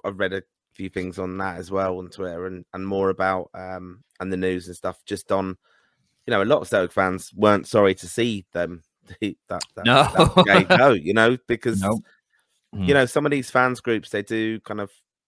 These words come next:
Speaker 1: they're holier than thou, aren't they? They think they're the be all and end all of the club and stuff, but they
Speaker 2: Yeah.
Speaker 1: don't reflect the whole supporter fan base. You know, they, they don't, they're not the,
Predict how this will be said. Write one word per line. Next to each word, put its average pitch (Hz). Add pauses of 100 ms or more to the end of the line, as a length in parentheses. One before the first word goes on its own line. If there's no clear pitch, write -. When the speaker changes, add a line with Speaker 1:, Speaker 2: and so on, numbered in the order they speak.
(280)
Speaker 1:
they're 101
holier 104
than 95
thou, 95
aren't 95
they? 90
They 90
think 90
they're 92
the 90
be 92
all 90
and 92
end 90
all 90
of 90
the 95
club 92
and -
stuff, -
but -
they 95 (100)
Speaker 2:
Yeah. 92
Speaker 1:
don't 80 (360)
reflect -
the 95
whole 95 (340)
supporter 98
fan 98
base. 98 (560)
You -
know, 95
they, 92
they 101
don't, 110
they're 104
not 113
the, 101